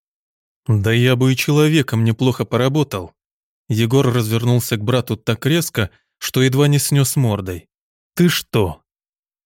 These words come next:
Я, по-твоему, должен эту мразь целовать? Как ты?» «А я целовал?»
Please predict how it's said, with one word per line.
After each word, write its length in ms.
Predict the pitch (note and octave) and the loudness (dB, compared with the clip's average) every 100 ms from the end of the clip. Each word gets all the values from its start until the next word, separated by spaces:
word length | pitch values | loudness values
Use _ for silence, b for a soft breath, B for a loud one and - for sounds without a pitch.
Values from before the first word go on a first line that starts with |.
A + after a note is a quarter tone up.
| - | -2
Я, 220 | A2+ A2+ | 0 2
по-твоему, 540 | B2 A#2+ A#2 B2+ B2 | 0 0 2 2 2
должен 400 | A#2+ B2+ A#2 B2 | 2 2 2 2
эту 260 | D3+ C3 B2+ | 0 0 2
мразь 340 | A#2+ A#2+ A2+ | 2 2 0
целовать? 880 | - - A#2+ A2+ A2 C3 C#3 - - _ _ _ _ _ - | -4 -4 0 2 2 2 0 -4 -16 _ _ _ _ _ -8
Как 220 | G#2 - | -6 -2
ты?» 360 | C3+ C#3+ B2 _ _ _ _ _ _ _ _ _ - | 0 2 0 _ _ _ _ _ _ _ _ _ -4
«А 140 | A2+ | 0
я 140 | A2+ | 0
целовал?» 600 | A2+ C3 A#2 A#2 C#3+ A#2 | 0 -2 0 0 -2 -4